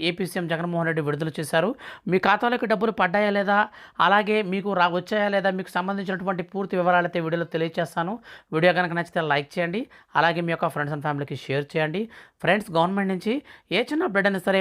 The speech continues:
మహిళలకు సంబంధించి వచ్చిన వెంటనే మిస్ అవ్వకుండా ఎప్పటికప్పుడు తెలుసుకోవాలంటే మన ఛానల్ని సబ్స్క్రైబ్ చేసుకోండి. ఇక లేట్ చేయకుండా టాపిక్ని స్టార్ట్ చేద్దాం. సంక్షేమ పథకాలకు అర్హులై ఉండి ఏదైనా కారణంతో లబ్ధి పొందకుండా ఉన్నటువంటి అరవై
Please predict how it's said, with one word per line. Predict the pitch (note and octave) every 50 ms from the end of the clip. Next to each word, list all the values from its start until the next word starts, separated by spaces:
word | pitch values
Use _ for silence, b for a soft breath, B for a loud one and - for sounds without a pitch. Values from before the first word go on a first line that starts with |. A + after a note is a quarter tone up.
| F3+ E3+
మహిళలకు | E3+ F3 F#3 F#3+ F#3 - - F#3
సంబంధించి | E3+ E3+ E3+ E3+ E3 - E3 D#3+
వచ్చిన | D#3+ D#3 E3 E3+ E3
వెంటనే | D#3+ D3+ D#3+ D#3 D#3+ F#3+ B3+ b b b b b b - D#3+
మిస్ | G3 F#3 - A#3
అవ్వకుండా | A3 A3+ A3+ G#3+ G#3 G#3 G3 F3 E3+
ఎప్పటికప్పుడు | - F3+ F3+ E3+ F3+ E3 F3 F3 E3+ F3
తెలుసుకోవాలంటే | E3 D#3 - - E3+ E3+ E3 D#3+ D#3 D#3+ E3 D#3 D#3 D3
మన | D3+ E3 D#3+ -
ఛానల్ని | F#3 E3 E3 E3 F3+ E3+ -
సబ్స్క్రైబ్ | F#3+ F#3 - - - E3+ C#3+ C3+ C#3
చేసుకోండి. | C3 - - - C3 B2 B2+ - B B B B B B - D#3+ E3
ఇక | - F3+ E3 F3+
లేట్ | G#3 G3+ -
చేయకుండా | G3+ F#3 - F3+ E3+ E3+ E3+ E3 -
టాపిక్ని | D3+ D3 D3 D3+ C3+ D3+ D3 C#3+ -
స్టార్ట్ | - C#3 C3+ - -
చేద్దాం. | C3 C3+ C3+ B2 - B B B B B B B B _ _ _ _ -
సంక్షేమ | F#3 A3 A#3+ - C4+ C4+ C4+ C4 G#3
పథకాలకు | B3 A#3 A#3 - A3+ A3 A3 A3 - A#3 G#3 F#3+
అర్హులై | F#3 F#3+ F#3+ F#3+ F#3 F3+ F3+ F3
ఉండి | F3 F3 F3+ F#3 - - D#3+
ఏదైనా | D#3+ E3+ F3 F3 F3+ F3+ F3 -
కారణంతో | D#3 D3+ D#3 E3 E3 D#3+ D3 - E3 E3+ G#3 C4 B B B B B B - E3+
లబ్ధి | F#3 F#3 F#3+ B3+ A#3+ - -
పొందకుండా | G3 F#3 F#3+ G#3+ G#3+ A3+ G#3 G3+ G3+ G3+ G3
ఉన్నటువంటి | F#3+ G3 G3 F#3+ F#3+ F#3+ F3 G3+ F#3 D#3+ F#3 B3 B B B B B B D#3 D#3
అరవై | F#3+ A3 B3